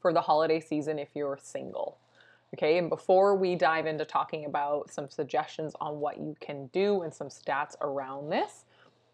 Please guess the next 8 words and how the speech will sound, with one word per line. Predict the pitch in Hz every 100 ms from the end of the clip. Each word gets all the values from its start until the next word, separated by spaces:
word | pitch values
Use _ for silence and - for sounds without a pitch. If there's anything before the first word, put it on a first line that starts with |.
| _ _
if | 330 453 -
you | 330
are | - 214
dating | 175 156 139 143 220 311 _ _
and | - 185
wanting | 175 156 156 156
to | 160
date, | 139 135 139 226 -